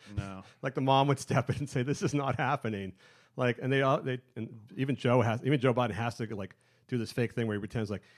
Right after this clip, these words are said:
Speaker 2: he was supportive. They were such a beautiful couple, just love. You know, they have to, like, come up with lie, family lies to explain it.
Speaker 1: You know, after the camera stops rolling, he's like, "What the fuck?
Speaker 2: Yeah.
Speaker 1: Seriously?
Speaker 2: Yeah.
Speaker 1: Seriously?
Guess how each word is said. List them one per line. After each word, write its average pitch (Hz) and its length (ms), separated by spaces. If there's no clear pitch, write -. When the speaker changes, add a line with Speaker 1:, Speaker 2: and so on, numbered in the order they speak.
Speaker 2:
he - 140
was 156 120
supportive. 139 460
They 127 80
were 117 60
such 131 200
a 135 40
beautiful 123 260
couple, 131 260
just 113 200
love. 117 400
You 131 60
know, 117 120
they 120 140
have 127 180
to, 117 60
like, 104 120
come 120 120
up 104 80
with 92 80
lie, 95 300
family 113 260
lies 104 340
to - 100
explain - 500
it. 104 240
Speaker 1:
You 139 180
know, 120 220
after 104 440
the 98 220
camera 95 320
stops 87 300
rolling, 90 320
he's 90 160
like, 87 160
"What 143 320
the 98 100
fuck? - 420
Speaker 2:
Yeah. - 100
Speaker 1:
Seriously? 175 680
Speaker 2:
Yeah. 160 200
Speaker 1:
Seriously? 285 520